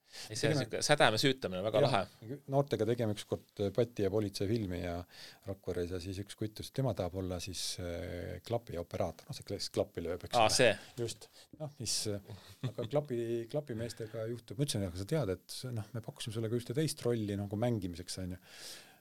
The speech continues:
Speaker 2: Ei, ma ei taha kaamerat, ma tahan ka seda. Aga sa oled ju ka kaamera ees, eks? Ei, ei, ma tahan klapi, ma pean arvestust, mis kaadrid on tehtud, on ju.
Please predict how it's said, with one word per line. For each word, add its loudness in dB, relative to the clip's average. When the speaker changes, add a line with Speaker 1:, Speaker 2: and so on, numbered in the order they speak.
Speaker 2:
Ei, -6
ma -8
ei -10
taha -10
kaamerat, -16
ma -12
tahan -12
ka -10
seda. -10
Aga 0
sa 2
oled 2
ju 2
ka -4
kaamera 0
ees, -14
eks? -10
Ei, -6
ei, -8
ma -8
tahan -8
klapi, -6
ma -6
pean -4
arvestust, -4
mis -8
kaadrid -2
on -6
tehtud, -6
on -10
ju. -20